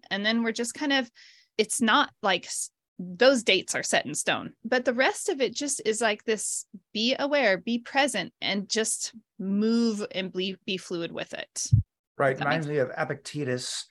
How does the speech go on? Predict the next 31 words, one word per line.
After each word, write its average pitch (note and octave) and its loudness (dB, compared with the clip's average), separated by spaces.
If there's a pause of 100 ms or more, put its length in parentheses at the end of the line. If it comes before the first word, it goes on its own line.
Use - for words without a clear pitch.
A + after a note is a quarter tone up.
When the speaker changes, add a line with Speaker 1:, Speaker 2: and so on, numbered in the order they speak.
(220)
Speaker 2:
if B2+ -8
I'm C3 0
not B2+ 2
mistaken. A#2 -2 (680)
"Decide D3+ 4 (300)
what C#3+ 0
you C3+ 0
will B2+ 2
be A2 -2 (300)
and B2 0
then A#2+ 4
do A#2 0 (300)
what A2 -2
you A#2+ -2
must F#2+ -6
do." G#2+ -6 (720)
Speaker 1:
There D3+ -4
you D#3 -6
go. A#3+ 0 (100)
Speaker 2:
Thinking C#3 -2
strategically. B2 -2
Speaker 1:
I A#3+ -2
love F#3 -2
Speaker 2:
I C3 4
know C#3 4
you C3 4
love B2+ 6
Speaker 1:
Stoic. A2+ -2
Speaker 2:
that G#2 -2
Stoic A#2 0
wisdom. A2 2